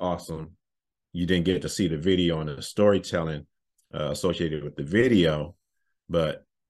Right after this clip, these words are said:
you know, the audio was still a great story. And she was what we call the ligature effect around these parts, because I got her contact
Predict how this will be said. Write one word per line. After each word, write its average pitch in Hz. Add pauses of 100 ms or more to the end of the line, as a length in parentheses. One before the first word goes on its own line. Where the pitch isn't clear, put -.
you 90
know, 82
the 76
audio 90
was 76
still 90
a 80
great 80
story. 90 (580)
And 82 (380)
she 135
was 90 (440)
what 85
we 95
call 87
the 80
ligature 101
effect -
around 80
these 76
parts, -
because 76 (1500)
I 107
got 92 (480)
her 135
contact 82